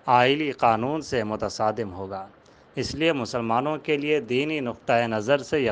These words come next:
क़तअन नाकाबिल कबूल है। इसके अलावा यह मुल्क के मफाद में भी नहीं है,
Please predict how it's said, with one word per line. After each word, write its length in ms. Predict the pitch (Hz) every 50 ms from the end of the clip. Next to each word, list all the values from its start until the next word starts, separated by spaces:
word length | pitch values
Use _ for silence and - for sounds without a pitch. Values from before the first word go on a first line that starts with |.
| - -
क़तअन 460 | 123 113 - - 113 113 131 117 90 - - - - - - - _ _
नाकाबिल 640 | 120 113 117 113 107 - 123 110 104 107 104 101 101 101
कबूल 360 | - - 131 104 107 107 95
है। 260 | 95 98 95 92 92 - _ _ - - _ _ -
इसके 340 | 139 120 - - - 127 113
अलावा 340 | 113 117 123 131 135 151 151
यह 180 | 143 117 110 104
मुल्क 300 | 104 107 120 147 151 - -
के 140 | - 151 147
मफाद 520 | 135 113 107 101 - - 113 120 131 127 113
में 260 | 107 107 110 110 104
भी 140 | 92 110 123 127
नहीं 300 | 143 143 143 127 104 98
है, 180 | 82 92 95